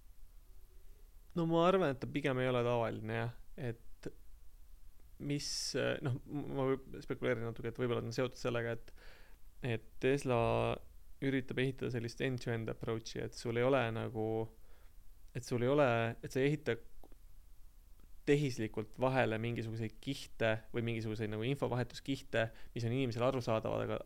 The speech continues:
aga ei ole tingimata nagu optimaalsed. Et, et üks selline kiht näiteks on see, et sa võ-, võtad pildi ja sa tuvast-, ja sa joonistad autokastid nagu sinna pildi peale, lõikad need autod välja sealt ja siis see on nagu justkui üks, äh,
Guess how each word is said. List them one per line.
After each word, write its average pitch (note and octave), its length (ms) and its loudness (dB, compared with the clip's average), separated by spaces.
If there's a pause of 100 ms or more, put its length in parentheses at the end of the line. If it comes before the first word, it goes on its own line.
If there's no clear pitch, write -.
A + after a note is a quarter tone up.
aga A2 80 2
ei A2+ 60 6
ole A#2 100 4
tingimata A2+ 520 -2 (280)
nagu A2+ 160 -2
optimaalsed. A2+ 540 -2
Et, - 180 -8 (240)
et - 80 4
üks B2+ 140 2
selline A2 220 4
kiht - 200 -6
näiteks A2 240 -6
on G#2 80 -4
see, A2 140 2
et - 160 -8 (180)
sa A#2 140 -4
võ-, A#2 100 0
võtad - 240 -2
pildi F#3+ 320 2 (400)
ja C3+ 160 2
sa A#2 140 4 (180)
tuvast-, C#3 400 2 (160)
ja B2 80 -4
sa A#2+ 160 4
joonistad B2+ 380 2
autokastid B2+ 720 2 (240)
nagu A2 180 -2
sinna A2+ 220 -4
pildi C#3 200 2
peale, D#3 200 4
lõikad A#2+ 320 2
need - 240 -6 (160)
autod A#2+ 240 -2
välja A2+ 240 2
sealt A#2 240 -4 (240)
ja B2 80 0
siis A2+ 220 2
see C3 100 6
on A2 80 2
nagu G#2+ 160 2
justkui A2+ 320 0
üks, - 300 -6 (100)
äh, A2 160 0